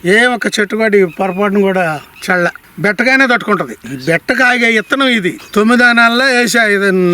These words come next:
నాటా, తొమ్మిదో నెల పదిహేనో తారీఖు నాటా. ఇప్పటి వరకు మూడు తళ్ళు వేసా. బెట్టను తట్టుకుంటది, ఏం వడబడదు చెట్టు మాత్రం. మంచు పడుతున్నా కూడా బోడి తెగులు అంటూ ఒక్క చెట్టును చూడలేం మేము చేలో. వేరే రకాలకు వచ్చినాయి, దీనికి మాత్రం బోడి తెగులు రాలా.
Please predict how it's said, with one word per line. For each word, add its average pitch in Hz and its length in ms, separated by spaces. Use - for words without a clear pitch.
నాటా, 202 320
తొమ్మిదో 214 340
నెల 208 180
పదిహేనో 185 420
తారీఖు 175 320
నాటా. 175 340
ఇప్పటి 240 320
వరకు 254 580
మూడు 208 260
తళ్ళు 214 260
వేసా. 180 220
బెట్టను 226 400
తట్టుకుంటది, 214 600
ఏం 254 340
వడబడదు 220 580
చెట్టు 196 180
మాత్రం. 185 340
మంచు 214 260
పడుతున్నా 240 500
కూడా 233 260
బోడి 240 400
తెగులు 233 320
అంటూ 226 400
ఒక్క 214 480
చెట్టును 214 300
చూడలేం 160 240
మేము 151 220
చేలో. 156 180
వేరే 202 200
రకాలకు 143 380
వచ్చినాయి, - 600
దీనికి 254 200
మాత్రం 247 380
బోడి 226 180
తెగులు 180 300
రాలా. 143 220